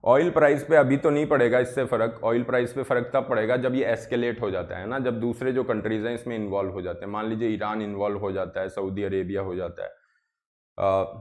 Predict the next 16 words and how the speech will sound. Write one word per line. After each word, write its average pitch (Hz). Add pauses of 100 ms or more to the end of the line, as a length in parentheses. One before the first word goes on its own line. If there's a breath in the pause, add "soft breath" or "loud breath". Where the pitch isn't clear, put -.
(180)
तब, 123
अ, 110
अगर 123
ये 143
थोड़ा 135
एस्केलेट 127
हो 117
जाता 104
है 117
then, 113
अ, 107
the 104
situation 98
could 92
be 98 (480)
worse। 90